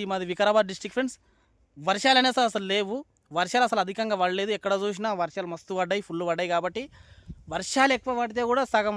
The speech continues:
వరకు ఇది కడకపోతుంది, మంచిగా అవుతుంది. దెబ్బతోనే పడాలి.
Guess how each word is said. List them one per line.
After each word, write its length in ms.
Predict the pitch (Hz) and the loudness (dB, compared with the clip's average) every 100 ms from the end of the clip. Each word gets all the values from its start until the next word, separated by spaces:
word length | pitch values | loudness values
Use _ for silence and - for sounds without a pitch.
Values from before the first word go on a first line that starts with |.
| 202 | 2
వరకు 240 | 214 254 240 | 2 0 -4
ఇది 120 | 220 190 175 247 _ _ _ _ - | -4 -4 -8 -12 _ _ _ _ -2
కడకపోతుంది, 600 | 196 240 220 220 214 254 220 | 0 0 0 0 0 0 -2
మంచిగా 220 | 208 220 | -2 -2
అవుతుంది. 220 | 202 190 143 | -2 -2 -4
దెబ్బతోనే 340 | 165 220 240 233 | -2 0 4 4
పడాలి. 180 | 208 170 | 2 0